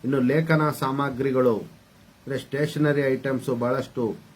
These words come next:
ದುಬಾರಿ ಆಗುವಂತ ಒಂದು ಸಾಧ್ಯತೆ ಇರುತ್ತೆ. ಮುದ್ರಣ ಸಾಮಗ್ರಿಗಳು ಕೂಡ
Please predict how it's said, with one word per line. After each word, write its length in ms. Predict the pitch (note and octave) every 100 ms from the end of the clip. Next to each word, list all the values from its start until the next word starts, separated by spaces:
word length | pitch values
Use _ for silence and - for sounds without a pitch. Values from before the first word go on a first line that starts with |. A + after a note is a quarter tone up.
| - - -
ದುಬಾರಿ 360 | B2+ D3+ D#3+ D#3
ಆಗುವಂತ 460 | C#3+ C3+ C3+ C3 C3+
ಒಂದು 240 | C3 A#2+
ಸಾಧ್ಯತೆ 540 | - B2 B2 C3+ C3+
ಇರುತ್ತೆ. 320 | B2+ A#2+ - B2+
ಮುದ್ರಣ 500 | A#2 A2+ D3 D3 C#3
ಸಾಮಗ್ರಿಗಳು 680 | C3 B2 C3 B2 B2 B2 A#2
ಕೂಡ 220 | C#3